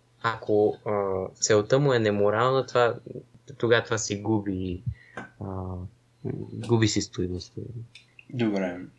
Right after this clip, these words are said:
Speaker 2: добре, тоест, вземе този казус. Аз имам петима души, приятели.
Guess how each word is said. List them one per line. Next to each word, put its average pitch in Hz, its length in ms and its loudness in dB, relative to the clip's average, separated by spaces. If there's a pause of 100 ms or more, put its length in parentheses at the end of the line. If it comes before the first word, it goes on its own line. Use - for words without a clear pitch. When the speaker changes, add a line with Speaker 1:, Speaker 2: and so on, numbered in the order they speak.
Speaker 2:
добре, 131 500 4
тоест, - 480 2 (100)
вземе 143 260 8
този 131 180 6
казус. 87 320 -2
Аз - 640 4
имам 160 400 8
петима 135 320 6
души, - 420 0 (100)
приятели. - 380 6